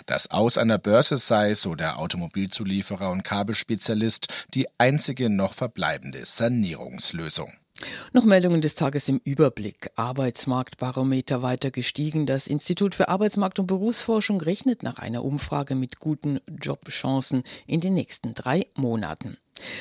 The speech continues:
Speaker 2: Rezession wird milder ausfallen. Nachdem das Bruttoinlandsprodukt Ende zweitausendzweiundzwanzig um null Komma vier Prozent geschrumpft war,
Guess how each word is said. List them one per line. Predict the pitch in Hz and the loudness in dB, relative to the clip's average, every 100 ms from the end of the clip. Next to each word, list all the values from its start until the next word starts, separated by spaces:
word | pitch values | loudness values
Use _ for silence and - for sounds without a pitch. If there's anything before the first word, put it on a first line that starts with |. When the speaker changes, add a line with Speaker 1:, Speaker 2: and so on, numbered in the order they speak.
| - - | -10 4
Speaker 2:
Rezession | 226 - 214 226 240 247 240 - | 6 6 4 6 6 6 6 2
wird | 165 190 - | -2 -2 0
milder | 190 214 208 120 | 0 2 2 0
ausfallen. | 127 - 143 147 160 | -2 0 2 2 2
Nachdem | 127 - 131 127 | 0 -4 -4 -2
das | 123 - | -4 -4
Bruttoinlandsprodukt | 127 127 - 151 160 139 - 143 139 - | -4 -2 0 0 0 0 -4 -4 -4 -6
Ende | 135 143 135 | -4 -2 -2
zweitausendzweiundzwanzig | - 135 - 131 127 127 - 131 156 151 147 151 143 - | -2 -4 -2 -2 -2 -2 -2 -2 0 0 -2 -2 -4 -4
um | 139 | -2
null | 143 | -2
Komma | 143 147 139 | -2 -2 -2
vier | - 160 | -2 -4
Prozent | - 147 151 143 | -2 -2 -2 -2
geschrumpft | - 139 - 190 - - | -4 -4 -2 -2 -2 0
war, | 160 | 0